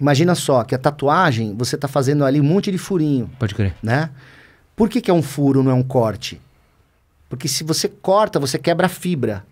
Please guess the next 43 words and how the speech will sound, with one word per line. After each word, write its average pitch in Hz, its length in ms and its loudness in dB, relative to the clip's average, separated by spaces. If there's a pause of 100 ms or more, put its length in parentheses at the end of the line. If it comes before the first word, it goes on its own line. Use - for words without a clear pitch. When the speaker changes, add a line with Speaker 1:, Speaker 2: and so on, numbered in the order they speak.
(420)
Speaker 1:
E 127 40 -6
se 127 100 -2
você - 180 -2
quebra 151 300 0
a 127 40 0
fibra, 156 420 2
aí 170 160 2
sim 185 320 -2
você 175 200 0
vai 165 140 0
ter 170 80 -2
uma 156 160 -2
ca-, 147 260 2
uma 143 140 -2
cicatrização 139 600 -2
grossa. 123 520 0 (120)
Speaker 2:
Uhum. 104 440 0
Speaker 1:
A 123 60 -6
tatuagem, 170 440 0
ela 170 80 0
é 170 40 0
um 175 40 0
monte 214 240 0
de 180 100 -6
furinho 180 420 -2
pra 185 180 -2
não 196 100 0
danificar 190 480 -2
a 156 40 0
fibra 120 420 -2
da 117 80 -4
pele. 98 400 -6 (420)
Então, 147 560 0 (480)
ela 147 160 2
vai 160 120 2
cicatrizar 156 600 -2
bem. 113 300 -6 (140)
Se - 120 -10
o 202 40 -4
tatuador 233 380 0
fa-, 208 140 -4
passar 170 300 -2
muita, 208 500 0